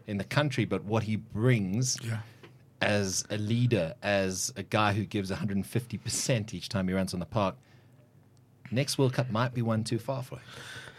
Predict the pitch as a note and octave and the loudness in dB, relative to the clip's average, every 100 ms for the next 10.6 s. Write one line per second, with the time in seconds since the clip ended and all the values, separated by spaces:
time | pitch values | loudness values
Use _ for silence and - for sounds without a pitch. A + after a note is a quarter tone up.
0 | - - - D3+ G3+ D#3 - B2 G#2+ G#2+ | -20 -14 2 6 8 6 6 4 4 2
1 | G#2+ - C3+ C3 C#3 - E3+ D3 A#2+ B2 | 0 -2 2 4 6 8 8 8 6 6
2 | A#2+ B2+ A2+ - - - - - G#2+ A2 | 8 8 6 2 -8 -14 -12 -6 -4 -4
3 | - - A2+ A2 A2 A2 A2+ A#2+ B2 A#2 | -10 -4 2 2 2 2 2 4 4 6
4 | A#2+ A#2 A2 G#2+ C#3 B2+ B2+ - A2 A#2 | 6 6 6 8 6 8 4 6 8 8
5 | B2 B2 A2+ A2 A2 G#2+ D3 C#3 A2 A2 | 8 4 4 4 4 6 8 8 6 0
6 | - A2+ A#2 A#2+ A2 - - - - A#2 | 4 4 6 4 0 -8 -12 -14 0 4
7 | A2 A2 A2+ B2 A#2 A#2+ C#3+ B2+ - D3 | 6 6 4 6 6 6 4 0 -2 -2
8 | B2+ A#2+ C#3+ A#2+ A2 A#2 A#2+ C3 A2+ A2 | 4 4 6 4 6 4 6 4 4 4
9 | A2+ A2 C#3+ A#2 - A2+ G#2 G#2 A2 A2 | 2 4 4 2 4 2 4 0 0 -2
10 | A2 - - - - - | -6 -16 -20 -20 -18 -8